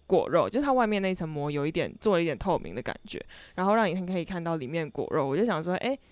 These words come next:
是不是如果它是讲求什么，就是健康、舒适什么之类的，他想要强调这件事情的话，那他就会希望大家是可以看到它里面的东西，然后可能就会觉得比较健康还是什么之类的，我就会很下意识地开始去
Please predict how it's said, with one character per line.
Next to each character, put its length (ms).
是 140
不 120
是 340
如 100
果 140
它 180
是 140
讲 320
求 300
什 120
么， 200
就 140
是 120
健 320
康、 260
舒 280
适 240
什 120
么 200
之 160
类 140
的， 80
他 100
想 100
要 80
强 200
调 120
这 140
件 160
事 160
情 180
的 80
话， 140
那 100
他 120
就 160
会 120
希 220
望 300
大 180
家 160
是 100
可 140
以 60
看 200
到 140
它 140
里 160
面 160
的 40
东 220
西， 140
然 100
后 100
可 80
能 120
就 100
会 80
觉 140
得 40
比 80
较 160
健 180
康 180
还 120
是 80
什 160
么 80
之 220
类 100
的， 80
我 80
就 100
会 60
很 180
下 300
意 160
识 200
地 60
开 220
始 140
去 220